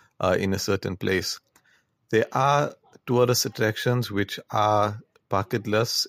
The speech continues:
and which you may want to do. And there are, uh, places that you want to go to that are on the outskirts as well.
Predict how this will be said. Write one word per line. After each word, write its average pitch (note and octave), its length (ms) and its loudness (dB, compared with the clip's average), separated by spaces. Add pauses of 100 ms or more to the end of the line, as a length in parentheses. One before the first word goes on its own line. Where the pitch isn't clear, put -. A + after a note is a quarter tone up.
and F#2 420 -2
which F#2 260 -6
you G2 240 -4
may G2 180 2
want F#2+ 260 -2
to - 80 -12
do. C3 460 2 (640)
And G#2+ 460 2
there - 180 0
are, C#3 360 0 (420)
uh, G2 540 2 (120)
places B2+ 380 0
that G#2+ 160 0
you G#2+ 100 0
want G2+ 220 0
to G#2 80 -4
go G#2 220 2
to G#2+ 240 0
that A2 180 0
are C3 220 -2
on B2 80 0
the B2+ 140 -2
outskirts C#3 560 0
as F#2 140 -2
well. G#2 300 2